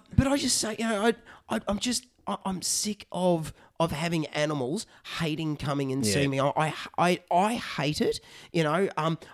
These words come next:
Speaker 1: I don't think it's fair for the animals, and so that's why we're really trying to turn it. And flat out, we're gonna lose cu-, we're gonna lose clients. You know, we, we will lose clients from it.
Speaker 2: Yeah.
Speaker 1: Like, this, this guy, uh,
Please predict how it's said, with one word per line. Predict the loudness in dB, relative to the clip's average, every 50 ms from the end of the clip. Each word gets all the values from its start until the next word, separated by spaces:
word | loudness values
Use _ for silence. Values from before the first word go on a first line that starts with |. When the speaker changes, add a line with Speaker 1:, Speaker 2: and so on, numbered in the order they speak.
| -6 -4
Speaker 1:
I | 0
don't | 0 2 2
think | 2 0
it's | 0 -2 -4
fair | -2 0 0 2 2 0
for | 0 0 -2
the | 0 0 0
animals, | 0 0 0 0 -2 -2 -2 -6 -8 -10 -16 -14 -4 0
and | 0 0 2
so | 2 2
that's | 2 0 0 0
why | -2 0
we're | 2 0 2
really | 4 4 4 2
trying | 2 2 2 2
to | 2
turn | 4 4 2
it. | 2 2
And | 0 0 0 -2 -8 -14 -14 -16 -18
flat | -16 -12 -6 0 2 4 6
out, | 6 4 6
we're | 4 4 4
gonna | 4 2 2 2
lose | 2 2 0 0
cu-, | -4 -6 -6 -2 0
we're | 0 2 2
gonna | 2 2 4
lose | 4 2 2 2
clients. | -2 -4 -4 -4 -8 -8 -8 -6 -2
You | 2 2
know, | 2 4
we, | 4 2 0 2
we | 2 0 0 0
will | 0 -2 2
lose | 2 2 2 2
clients | -2 -2 -2 0 0 -2 -4 -4
from | -2 2 6 8
it. | 10
Speaker 2:
Yeah. | 10 10
Speaker 1:
Like, | 6 6 2 -4 -10 -12 -10 -2
this, | 0 0 2 2
this | 0 0 0 0
guy, | 0 2 4 4 4 4 4 2 2 2 2
uh, | 2 2